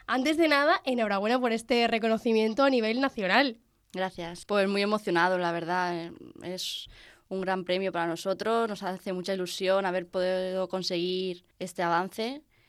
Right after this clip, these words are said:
Speaker 2: y así que también la rama de más difusión.
Speaker 1: ¿Por qué les ha premiado el Instituto de Ingenieros Eléctricos y Electrónicos de España? ¿Qué han hecho?
Speaker 2: Pues nosotros lo que tenemos que hacer es todos los años hay un congreso en el que todas las ramas se reúnen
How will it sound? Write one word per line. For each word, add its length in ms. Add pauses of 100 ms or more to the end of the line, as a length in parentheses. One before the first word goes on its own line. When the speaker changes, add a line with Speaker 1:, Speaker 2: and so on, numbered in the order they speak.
(140)
Speaker 2:
y 80
así 280
que 240
también 460
la 260
rama 480
de 160
más 240
difusión. 640
Speaker 1:
¿Por 220
qué 160
les 160
ha 80
premiado 440
el 100
Instituto 460
de 140
Ingenieros 640
Eléctricos 480
y 60
Electrónicos 520
de 100
España? 360
¿Qué 140
han 100
hecho? 320 (100)
Speaker 2:
Pues 140
nosotros 420
lo 160
que 320
tenemos 260
que 80
hacer 240
es 100
todos 180
los 140
años 420 (300)
hay 160
un 80
congreso 600
en 60
el 180
que 220
todas 220
las 160
ramas 240
se 100
reúnen 480